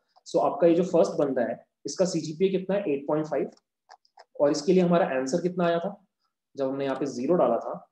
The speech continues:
हमारा आंसर आया था थ्री पॉइंट एट नाइन। क्यों आया था? Let me show you। So मैं क्या कर रहा हूँ, मैं लिख रहा हूँ m multiplied by सीजीपीए। सीजीपीए कितना है इस बंदे का? एट पॉइंट फ़ाइव एट।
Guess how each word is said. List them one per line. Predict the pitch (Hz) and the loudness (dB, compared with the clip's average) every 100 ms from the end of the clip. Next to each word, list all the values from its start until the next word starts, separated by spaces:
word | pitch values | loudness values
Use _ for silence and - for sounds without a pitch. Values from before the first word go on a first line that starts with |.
| - | -12
हमारा | 131 127 - | -6 -6 -4
आंसर | 123 131 165 | -6 -2 0
आया | 120 | 0
था | - 156 180 _ _ _ _ _ | -4 -10 -12 _ _ _ _ _
थ्री | 147 | -6
पॉइंट | 151 156 156 | -2 -2 -2
एट | 131 120 | -4 -6
नाइन। | - - - _ | -8 -10 -16 _
क्यों | - 190 190 | 0 2 2
आया | 185 | 0
था? | 180 214 - | -2 -6 -6
Let | 135 | -6
me | 135 147 | -4 -6
show | - | -6
you। | 104 107 - - _ - 147 | -8 -10 -16 -20 _ -10 0
So | 143 143 139 - | 4 6 4 0
मैं | 139 | 0
क्या | 175 | 2
कर | 175 135 | 2 0
रहा | - | -2
हूँ, | - _ _ _ 127 | -8 _ _ _ -6
मैं | 131 | -2
लिख | 135 - | -2 -2
रहा | 131 | -2
हूँ | 147 - - _ _ _ _ - | -4 -8 -20 _ _ _ _ -4
m | 151 135 120 180 - _ _ _ - | 0 0 -2 -6 -14 _ _ _ -4
multiplied | 135 143 175 165 143 - | -2 0 2 4 2 0
by | 107 104 - - - | -4 -6 -8 -16 -14
सीजीपीए। | - 143 135 - 110 - - | -8 -6 -6 -6 -6 -6 -10
सीजीपीए | - 120 135 151 | -10 -10 -6 -6
कितना | 151 156 | -4 -2
है | 156 | -2
इस | 151 | 0
बंदे | 147 151 | -2 -2
का? | 175 202 - _ _ _ - | -2 -6 -16 _ _ _ -2
एट | 156 151 | -2 0
पॉइंट | 165 175 | 0 0
फ़ाइव | 143 113 113 | 0 -4 -4
एट। | 98 | -6